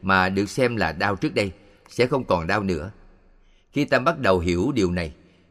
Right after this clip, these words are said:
tự động cơn đau sẽ được chấp nhận. Cảm thọ.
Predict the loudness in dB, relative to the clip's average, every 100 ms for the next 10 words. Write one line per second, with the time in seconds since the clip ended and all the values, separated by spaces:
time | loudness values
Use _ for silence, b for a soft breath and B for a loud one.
0 | -2 0 2 0 -2 0 0 2 0 -2
1 | -2 0 0 0 -4 -4 -4 -6 -16 _
2 | _ _ _ _ _ _ _ _ _ _
3 | _ _ _ _ _ -4 -2 -2 -4 -2
4 | -2